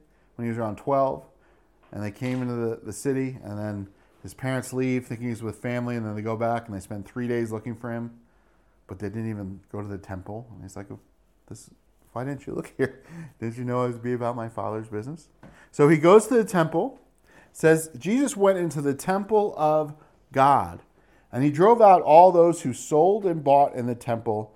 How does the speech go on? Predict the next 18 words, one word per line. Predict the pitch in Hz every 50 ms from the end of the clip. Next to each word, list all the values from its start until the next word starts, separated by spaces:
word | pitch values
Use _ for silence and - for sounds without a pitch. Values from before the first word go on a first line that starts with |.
| _ _ _ _ _ _ _ _ -
and | 127 135
he | 143 147 147 -
overturned | 175 185 202 208 233 269 269 269 - 220 202 196 190 175
the | 160 151
tables | - - - 220 262 262 202 131 113 113 117 127 135 - - _
of | - 151 156 151
the | 156
money | 156 160 175 196 226 226 202
changers | - - 139 120 117 110 110 110 110 117 117 - - _ _ _ _ _ -
and | 131 143 147
the | 147
seats | 147 - - 220 254 269 262 - -
of | 180 151
those | 147 139 131 139 139 -
who | - 135
sold | - - - 127 120 123 123 123
doves." | 170 220 - 123 98 87 90 - - _ _ _ _ _ _ _ _ _ _ _ _ _ _ _ _ _ _ - _ _
Remember, | - 131 139 147 151 127 113 101 -